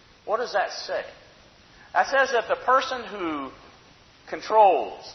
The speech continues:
and commands and dominates this place is not me, the preacher. It's not Wes and I.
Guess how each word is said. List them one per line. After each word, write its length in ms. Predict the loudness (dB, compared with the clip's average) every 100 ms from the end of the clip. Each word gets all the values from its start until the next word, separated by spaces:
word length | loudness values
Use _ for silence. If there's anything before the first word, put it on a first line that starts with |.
| -14
and 180 | -14 -12
commands 880 | -4 -2 0 -2 -6 -10 -16 -20 -16
and 200 | -16 -6 4
dominates 920 | 8 8 4 -2 -8 -10 -14 -18 -18 -20 -20 _ -6
this 180 | -6
place 720 | -6 -2 0 0 -6 -16 -18 -18 -20 -20 -20 -20 -20
is 100 | -4
not 240 | -2 -2
me, 420 | -4 -4 -6 -8 -14 -16
the 80 | -10
preacher. 500 | -8 -8 -10 -14 -14 -20 -20 -20 _ _
It's 80 | -2
not 200 | -2 4
Wes 280 | 6 6 4
and 140 | 2
I. 400 | 4 6 4 0